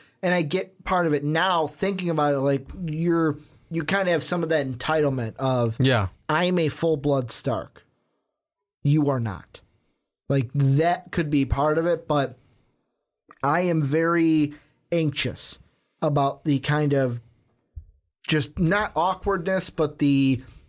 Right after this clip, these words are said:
Speaker 1: tension that we're gonna get between the two.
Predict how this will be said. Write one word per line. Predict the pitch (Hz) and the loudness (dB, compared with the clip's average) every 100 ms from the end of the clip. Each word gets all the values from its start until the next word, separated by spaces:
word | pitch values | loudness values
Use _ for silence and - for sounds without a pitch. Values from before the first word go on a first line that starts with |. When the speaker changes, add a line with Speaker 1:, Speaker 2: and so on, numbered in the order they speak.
| _ _ - | _ _ -8
Speaker 1:
tension | - 175 160 - 123 95 _ _ _ _ _ _ _ - | -2 0 0 -2 -2 -4 _ _ _ _ _ _ _ 0
that | 139 | 2
we're | 139 147 | 2 2
gonna | 143 135 | 2 0
get | 127 135 139 | 0 -4 -4
between | 127 - 139 123 | -6 -2 0 0
the | |
two. | 113 - 147 156 170 | -2 0 0 2 0